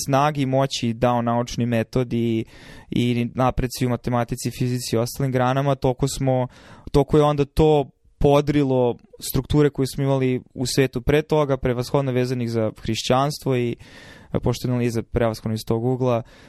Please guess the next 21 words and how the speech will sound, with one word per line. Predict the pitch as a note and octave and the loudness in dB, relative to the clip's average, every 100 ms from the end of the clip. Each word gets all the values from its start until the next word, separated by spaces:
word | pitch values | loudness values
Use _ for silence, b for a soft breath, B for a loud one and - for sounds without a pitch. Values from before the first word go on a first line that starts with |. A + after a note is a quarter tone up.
| B | B
koje | - A#2+ | 0 4
daje | C3 C3 C3 | 4 4 2
organizaciju | B2 B2 G#2+ B2 A#2+ - C#3 | 0 -2 0 2 0 0 -2
i | - | -2
smisao, | B2+ C3+ D3 - F#3+ F#3+ F3+ | -2 -2 -2 2 2 2 0
samim | - D3 C3+ | 0 0 0
tim | C#3+ | -2
dolazimo | C#3 C3+ C3+ C3+ C3 | 2 2 2 -2 -4
u | |
period, | - C3 C3 B2 A#2+ B2 b b b | 0 0 2 2 0 -6 b b b
ono, | - A2+ G#2 | 0 0 2
Nietzsche, | C3 C3 C3+ B2 | 0 0 0 0
Bog | B2 A2 | 0 0
je | A2 | -2
mrtav, | C#3+ D#3 - C#3+ C3+ B2+ - B B B | -2 -2 2 4 2 0 -8 B B B
a, | - A2+ A#2 | -2 0 2
roman-, | A#2+ A#2+ A#2 _ - | 2 0 -2 _ -6
romantičari | - C3+ C3 A#2+ A#2+ C3+ C3+ B2 | 0 2 2 0 0 -2 -2 0
koji | C3 | -2
pokušavaju | - - C3 C3 B2 B2 B2 | -2 -4 0 2 2 0 0
da | A#2+ | 0